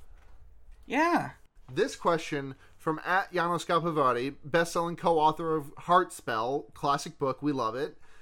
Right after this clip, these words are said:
Speaker 2: "What's the good stuff?"
Speaker 1: Hmm.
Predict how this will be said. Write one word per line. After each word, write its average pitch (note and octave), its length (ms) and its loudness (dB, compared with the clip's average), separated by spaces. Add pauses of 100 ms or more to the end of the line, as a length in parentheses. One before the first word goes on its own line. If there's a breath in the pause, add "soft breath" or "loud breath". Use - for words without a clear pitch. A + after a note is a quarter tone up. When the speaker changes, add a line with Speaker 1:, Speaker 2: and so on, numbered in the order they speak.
(200 soft breath)
Speaker 2:
"What's F3 360 4
the F#3+ 140 2
good F#3+ 340 4
stuff?" F#2 420 -4 (400)
Speaker 1:
Hmm. A#2+ 540 -10